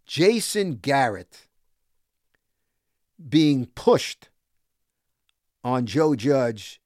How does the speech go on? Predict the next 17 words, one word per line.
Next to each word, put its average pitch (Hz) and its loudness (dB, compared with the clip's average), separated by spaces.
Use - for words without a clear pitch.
in 127 -4
his 117 -4
first 135 -4
year 127 -4
to 120 -10
be 117 -8
offensive 110 -10
coordinator. 92 -10
That 240 8
is 156 2
without 214 4
question 190 2
a 151 2
complete 156 -4
lie 202 6
and 170 -2
falsehood. - 0